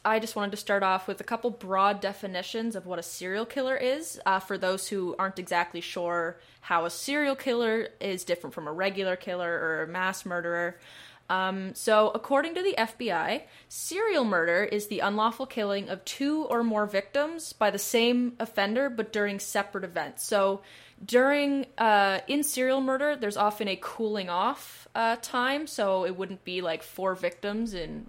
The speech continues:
one or two hours. Um, this is different from a mass murder, which is pretty much exactly that. It would,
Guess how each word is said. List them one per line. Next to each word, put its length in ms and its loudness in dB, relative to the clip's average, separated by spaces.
one 180 -4
or 40 -2
two 240 -8
hours. 580 -2
Um, 420 0
this 200 0
is 140 -4
different 400 0
from 160 0
a 60 -2
mass 360 0
murder, 460 2
which 460 -4
is 500 -4
pretty 180 0
much 200 0
exactly 460 0
that. 340 4
It 60 0
would, 220 0